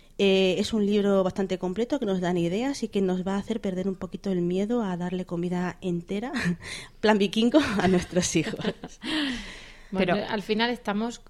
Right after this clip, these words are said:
Speaker 2: muy comedidas. Yo creo que nos estamos aplacando porque vemos que cada una va a hacer lo que
Speaker 3: Lo que a cada uno le surja. Si al fin y al cabo se trata un poco de, de seguir el sentido común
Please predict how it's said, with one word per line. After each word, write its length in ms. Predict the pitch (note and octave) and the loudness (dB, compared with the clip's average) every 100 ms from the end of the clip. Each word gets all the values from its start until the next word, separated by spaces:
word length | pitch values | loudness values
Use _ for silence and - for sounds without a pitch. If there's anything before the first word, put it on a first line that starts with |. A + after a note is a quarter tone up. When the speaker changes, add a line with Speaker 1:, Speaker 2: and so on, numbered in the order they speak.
| - | -8
Speaker 2:
muy 180 | G3+ G3+ | -4 -2
comedidas. 720 | G#3 G3 F3 F3 F3 E3+ - | 0 0 0 0 -2 -4 -8
Yo 180 | G3+ F#3 | -6 -2
creo 140 | F#3 | -2
que 380 | G3 G3 F3+ F3+ | -2 -2 -2 -4
nos 260 | - F#3+ F3 | -4 -6 -6
estamos 360 | - G3 G#3 | -6 -4 -2
aplacando 500 | G#3+ F#3 F3 F#3 G3+ | -2 -2 -2 -2 -2
porque 260 | F#3 F#3+ F#3 | -2 -6 -6
vemos 300 | F#3 F#3+ G3+ | -4 -2 -2
que 100 | G3+ | -4
cada 220 | G3 F#3 | -2 -2
una 140 | F#3 F#3 | -2 -4
va 80 | |
a 20 | F3 | -4
hacer 300 | E3+ F#3+ F#3 | -4 -4 -4
lo 120 | F3 | -6
que 680 | F3+ E3+ E3+ E3+ E3 F#3+ G3+ - - | -6 -6 -4 -4 -4 -8 -12 -18 2
Speaker 3:
Lo 220 | A#3 G3+ | 8 8
que 280 | F#3 E3+ D#3 | 8 6 6
a 80 | D#3+ | 4
cada 180 | D#3+ D3 | 2 2
uno 140 | F#3 | 4
le 360 | A#3 E3+ D3 C3+ | 4 4 2 0
surja. 420 | - F#3+ - D#3+ | -2 -4 -2 -4
Si 100 | D3+ | -2
al 80 | F3 | -2
fin 140 | G#3+ | 0
y 40 | A3+ | 0
al 100 | G#3 | 2
cabo 220 | A3 A#3 | 2 2
se 120 | G3+ | 0
trata 220 | D#3+ F3 | -2 -2
un 80 | G3 | -2
poco 220 | F#3+ A3+ | -2 0
de, 440 | G#3 E3+ D#3 C#3+ E2+ | 2 2 0 -2 -4
de 100 | D3 | -4
seguir 220 | F3 E3 | 0 0
el 60 | F#3+ | 0
sentido 360 | D#3+ D3 C#3+ | 0 0 0
común 400 | C3+ C3+ G#3 D4 | 0 2 6 6